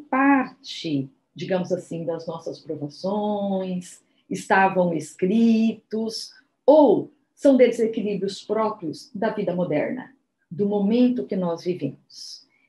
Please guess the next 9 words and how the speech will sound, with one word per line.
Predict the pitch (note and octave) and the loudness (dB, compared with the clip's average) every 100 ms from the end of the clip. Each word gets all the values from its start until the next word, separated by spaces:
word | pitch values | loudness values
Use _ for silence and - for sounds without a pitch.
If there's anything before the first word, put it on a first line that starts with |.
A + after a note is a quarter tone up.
| _ | _
Então, | F#4+ F#4+ - _ _ | 2 2 0 _ _
como | G4+ A4+ A4 - | 4 4 2 0
vamos | C#4 B3+ A3 | 2 2 2
agir, | F#3+ F#3+ A#3 A#3 A#3 | -2 -2 -4 -2 -4
como | - D#4 D4+ | 0 0 0
vamos | A#3 A#3 A3 | 0 -4 -4
pensar | - F#3 F#3 - G#3+ G#3 G#3+ - _ _ _ | -6 -8 -8 -6 -2 0 -2 -8 _ _ _
em | C4 C4 C4 | 6 6 6
situações | - A3+ A3 - - F#3+ F#3+ - - F#3 F3+ F3 - | 2 -4 -6 -8 -8 -6 -6 -6 -4 -2 -2 -4 -10